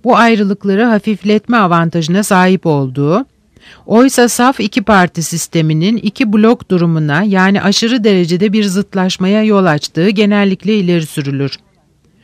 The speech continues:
Bu iddia, parlamentoda temsil bakımından mevcut sayısal farklarla siyasal ayrılıkların derinliğini birbirine karıştırmaktadır.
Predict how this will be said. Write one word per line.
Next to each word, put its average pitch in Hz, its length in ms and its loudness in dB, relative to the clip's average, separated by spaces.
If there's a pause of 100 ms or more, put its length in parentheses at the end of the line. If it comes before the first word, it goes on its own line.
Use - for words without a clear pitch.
(320)
Bu 262 120 2
iddia, 170 520 2
parlamentoda 220 880 2
temsil 208 480 2
bakımından 165 600 0
mevcut 180 540 0
sayısal 208 520 0
farklarla 180 880 0 (480)
siyasal 226 520 2
ayrılıkların 170 840 2
derinliğini 185 640 2
birbirine 202 440 0
karıştırmaktadır. 143 1080 -4